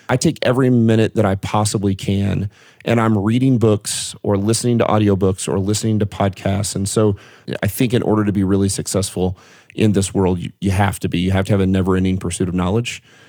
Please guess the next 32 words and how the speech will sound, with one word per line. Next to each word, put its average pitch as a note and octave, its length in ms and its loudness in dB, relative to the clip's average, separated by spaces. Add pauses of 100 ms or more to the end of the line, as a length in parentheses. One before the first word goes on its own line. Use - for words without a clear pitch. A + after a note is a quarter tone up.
(160)
But A#2+ 120 4
on C3 180 2
a A2+ 60 2
personal B2 460 0
level, F#2+ 480 2
yeah, B2 260 2
I G#2 60 2
think, - 320 -2
I B2+ 60 2
think - 200 -8
Art B2+ 160 2
of B2 60 4
Manliness A#2+ 440 2
and G2+ 140 0
Y G2+ 160 2
nab G2 240 2
are F2+ 60 2
two G#2+ 160 0
of F#2+ 60 2
my F2+ 120 0
favorites F2+ 420 -2
that F#2+ 100 0
I, F#2+ 180 0 (380)
I A2 120 2
love G2 400 2
to G#2 100 0
just F#2 240 -4
be F#2+ 140 -2
part G#2+ 260 0
of. E2+ 100 0
It's, F#2 220 -4
it's, - 240 -4